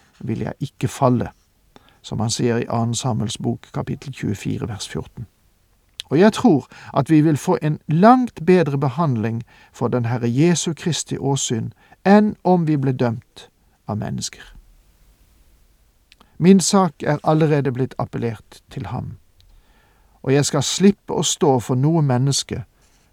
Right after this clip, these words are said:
for å bli dømt. Og det er en trøst å vite. Når de så roper til Herren, svarer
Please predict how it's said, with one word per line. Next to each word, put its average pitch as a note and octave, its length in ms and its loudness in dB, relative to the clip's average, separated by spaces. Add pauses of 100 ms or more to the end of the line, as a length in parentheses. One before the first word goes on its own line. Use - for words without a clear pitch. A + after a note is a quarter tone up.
(140)
for - 240 -4
å F#2 80 -4
bli - 120 -8
dømt. - 520 -10 (1300)
Og B2+ 180 -4
det G3 260 6 (380)
er B2 140 -2
en G#2 120 -2
trøst - 600 -8 (160)
å F2 100 -4
vite. - 320 -14 (2250)
Når F#3+ 280 8
de A3 120 6
så A3+ 260 6
roper F3 380 2
til B2+ 200 -2
Herren, A#2 480 -2 (420)
svarer C#3+ 600 0